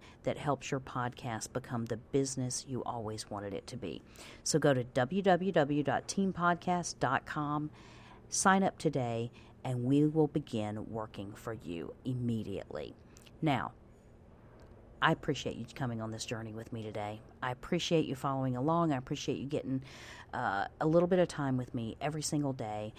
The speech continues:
and, uh, following this journey in our crazy lives of setting up our new business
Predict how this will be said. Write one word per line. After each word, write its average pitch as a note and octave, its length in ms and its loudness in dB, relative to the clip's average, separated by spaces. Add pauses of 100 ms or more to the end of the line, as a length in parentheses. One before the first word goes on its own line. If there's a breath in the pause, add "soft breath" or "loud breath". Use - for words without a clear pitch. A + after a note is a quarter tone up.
(340 loud breath)
and, B2+ 400 0
uh, B2+ 100 0
following G3+ 440 6
this F#3+ 160 0
journey E3+ 420 0
in C#3+ 120 -4
our C#3 260 -2
crazy E3 340 -2
lives D#3 400 -2
of C#3 100 -4
setting C#3 360 -2
up C3+ 120 -6
our C3+ 80 0
new C3+ 140 2
business B2 640 -2